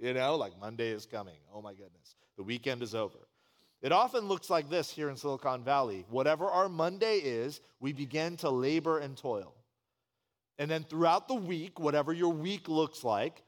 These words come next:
you just are overwhelmed with exhaustion. But the saving grace, you believe, is that the weekend is coming. And then when you get to the weekend, what do you do?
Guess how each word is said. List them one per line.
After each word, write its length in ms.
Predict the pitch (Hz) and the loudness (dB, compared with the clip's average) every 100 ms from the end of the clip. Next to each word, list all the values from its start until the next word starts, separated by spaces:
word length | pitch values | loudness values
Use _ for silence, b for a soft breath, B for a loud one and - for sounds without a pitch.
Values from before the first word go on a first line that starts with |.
| _ | _
you 200 | 127 156 | -10 -10
just 760 | 131 104 139 165 160 - - - _ - | -8 -4 2 2 2 -2 -14 -18 _ 0
are 200 | 143 143 | 2 2
overwhelmed 800 | 170 170 151 156 139 139 135 131 | 2 0 0 -4 0 0 -2 -6
with 280 | 120 123 - | -6 -6 -6
exhaustion. 600 | 117 98 117 113 - 95 _ _ _ _ _ _ _ _ - | -14 -6 -6 -6 -12 -18 _ _ _ _ _ _ _ _ -4
But 140 | 160 | -4
the 60 | 160 | -4
saving 640 | - - 202 226 208 208 | -8 2 2 2 -2 -4
grace, 580 | 160 170 190 117 - - - | -2 2 2 0 -8 -14 -12
you 160 | 135 | -10
believe, 580 | 117 117 101 104 151 185 _ _ - | -6 -6 -6 -10 -12 -18 _ _ -2
is 160 | 165 | -2
that 180 | 117 139 | 0 -2
the 80 | 139 | -2
weekend 720 | 120 104 151 - 151 127 120 | -6 -8 -10 -8 -6 -6 -6
is 160 | 110 - | -8 -8
coming. 300 | - 98 80 _ _ _ _ _ _ _ _ - | -12 -12 -12 _ _ _ _ _ _ _ _ -8
And 160 | 151 151 | -6 2
then 200 | 185 180 | 2 2
when 180 | 180 | -4
you 140 | 165 165 | -4 -6
get 320 | 117 202 - | 0 0 0
to 100 | 220 | -2
the 100 | 175 | 0
weekend, 560 | 165 139 117 135 131 127 | 0 -4 -4 -2 0 -2
what 160 | 123 | -4
do 120 | 123 | -6
you 160 | 110 110 | -8 -8
do? 180 | 104 | -8